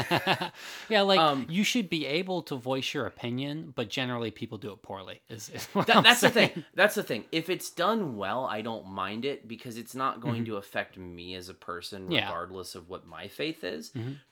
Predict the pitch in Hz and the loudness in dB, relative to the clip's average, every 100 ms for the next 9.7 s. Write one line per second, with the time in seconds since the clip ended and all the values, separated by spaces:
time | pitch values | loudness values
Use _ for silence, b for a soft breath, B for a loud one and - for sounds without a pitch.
0 | _ 180 185 120 104 - 135 131 131 113 | _ 2 4 4 2 -2 -8 -6 -8 -8
1 | 110 131 131 127 117 113 - - 156 165 | -2 0 0 -2 -4 -6 -18 -6 -2 -2
2 | 143 135 123 - 120 - 117 127 120 113 | -2 -2 -2 -4 -6 -8 -8 -8 -8 -8
3 | 113 104 92 101 101 - 113 104 110 98 | -8 -8 -2 0 0 -2 -12 -10 -6 -4
4 | 95 113 107 - 117 - 120 - 247 143 | -4 -6 -10 -12 -12 -12 -14 -8 -6 -6
5 | - 90 85 - 90 120 196 302 98 95 | -6 -8 -10 -6 -2 0 0 -4 -10 -12
6 | _ B B B - 147 170 165 160 180 | _ B B B -4 2 4 4 2 -2
7 | - - 180 139 156 147 143 127 139 143 | -4 0 0 2 2 2 0 -2 -2 0
8 | 135 131 123 110 104 117 110 - 113 101 | 0 0 0 0 -2 -2 -6 -6 -8 -6
9 | 110 113 107 104 98 101 95 | -6 -2 -2 -2 -4 -8 -12